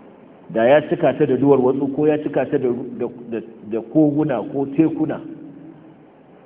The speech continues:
ba yadda za a yi ku iya yawo daga nan zuwa can. Amma ya ba da hanyoyin da za ku yawo, ku shiga duk inda kuke so. To haka gaskiya ita ma take. Ita ma haka take, abu ne guda ɗaya,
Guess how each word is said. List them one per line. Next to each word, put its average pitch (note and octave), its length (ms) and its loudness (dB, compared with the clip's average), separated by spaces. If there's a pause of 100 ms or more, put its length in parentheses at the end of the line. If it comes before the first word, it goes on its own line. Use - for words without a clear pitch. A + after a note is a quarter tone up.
(500)
ba E3+ 180 6
yadda D#3 180 2
za D#3 80 -2
a C#3+ 60 -2
yi C#3+ 160 -4
ku D3 100 -10
iya D3 220 0
yawo C#3+ 400 2
daga A#2+ 240 -6
nan C3+ 180 -6
zuwa B2 300 -4
can. A#2+ 140 -8 (880)
Amma B2+ 180 -6
ya C#3+ 120 0
ba D#3 280 0
da C3+ 100 -6
hanyoyin D3+ 480 -6
da C#3 80 -4
za C3+ 140 -2
ku B2 160 -10
yawo, C3 300 -2 (1200)
ku C3 80 -6
shiga C3 260 0
duk D#3 140 -2
inda E3+ 200 0
kuke A2+ 360 -8
so. G#2 80 -10 (2000)
To C3+ 80 0
haka D3 240 0
gaskiya B2+ 480 0
ita A#2+ 120 -4
ma G#2 140 -2
take. - 220 -12 (1120)
Ita A#2+ 220 6
ma C3 120 6
haka C3 200 0
take, C3+ 280 2
abu A2+ 180 2
ne C3+ 100 -2
guda A2+ 300 0
ɗaya, D#3 200 -4